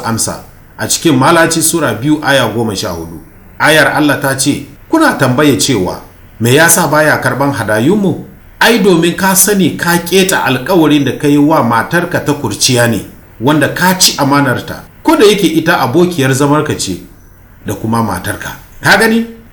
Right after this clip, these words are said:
Wannan wuri ya nuna mana da cewa aure fa alkawari ne. Aure alkawari ne wanda namiji da na mace yake ɗau-, suna ɗaukawa a gaban Ubangiji Allah.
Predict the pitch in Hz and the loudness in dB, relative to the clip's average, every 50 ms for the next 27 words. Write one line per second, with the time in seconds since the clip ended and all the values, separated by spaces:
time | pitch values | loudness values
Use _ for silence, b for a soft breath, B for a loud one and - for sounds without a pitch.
0 | - 107 120 160 254 277 285 277 220 196 190 190 196 196 202 208 214 226 233 226 | -10 -2 0 2 2 4 4 2 4 4 2 2 2 2 2 2 2 2 2 2
1 | 202 185 185 190 185 175 139 131 120 - - - 143 107 101 104 98 92 - - | 2 2 2 2 2 0 0 -2 -4 -4 -2 -2 -2 -2 -2 -6 -8 -10 -14 -18
2 | - - - - - 196 202 202 202 196 190 185 190 185 185 185 180 180 - - | -20 -14 -6 0 2 4 4 4 4 4 4 2 2 2 2 2 0 -2 -6 -12
3 | - - - - - - 131 127 - 123 - 151 156 135 120 110 107 110 104 98 | -18 -20 -20 -12 -4 -2 -2 -2 -2 -2 0 0 2 2 2 2 0 0 -2 -4
4 | 90 - - - - - - - - 160 202 202 202 202 202 202 202 202 - - | -6 -8 -12 -18 -20 -20 -14 -6 -2 2 4 4 6 6 6 4 4 2 0 0
5 | 147 139 139 - - 208 214 202 196 180 180 185 185 180 180 156 147 165 185 185 | 0 0 0 -2 -2 0 2 4 4 4 4 4 4 4 2 2 2 2 2 2
6 | 175 151 143 139 156 165 180 180 180 156 127 135 135 147 151 139 123 - - 123 | 2 0 0 0 2 2 2 2 2 0 0 0 -2 -2 -2 -2 -2 -4 -2 0
7 | 123 147 143 - - 147 143 - 170 196 196 190 190 - - - 214 208 185 147 | 0 0 0 0 -2 -4 -2 2 4 4 4 4 2 -2 -2 0 2 2 2 2
8 | 127 - 165 185 196 190 - 180 160 151 151 156 156 - 147 143 135 - 143 135 | 0 0 2 2 2 2 0 0 0 2 2 2 0 2 0 -2 0 0 -2 -2
9 | 127 - 180 185 180 180 131 113 123 135 135 135 156 - 135 123 95 - - - | 2 2 2 2 0 -2 -4 -4 -2 -4 -2 -2 -2 -2 -2 -4 -4 -4 -2 0
10 | 160 160 151 127 107 - - | 0 2 2 0 -2 -4 -8